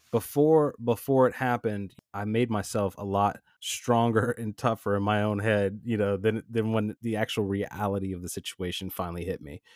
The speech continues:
And I knew it hit me as soon as I got off the plane and I was in this foreign place and I knew nobody. I was like, "Wow, this is real." Unfortunately, it got the best of me, you know, and,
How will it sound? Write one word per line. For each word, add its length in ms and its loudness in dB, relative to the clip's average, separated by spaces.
And 160 0
I 60 2
knew 340 6
it 100 2
hit 160 0
me 120 -4
as 120 -4
soon 140 -4
as 100 -2
I 60 -2
got 140 -4
off 180 -6
the 80 -10
plane 540 -6
and 160 -6
I 60 -2
was 160 0
in 100 -4
this 160 -4
foreign 400 -2
place 500 -2
and 100 -6
I 60 -2
knew 160 -2
nobody. 560 0
I 460 -20
was 120 -8
like, 200 -12
"Wow, 80 -4
this 220 -2
is 120 -6
real." 440 -8
Unfortunately, 720 2
it 140 -4
got 200 2
the 60 -2
best 320 0
of 80 -4
me, 140 -8
you 120 -6
know, 140 -4
and, 180 -4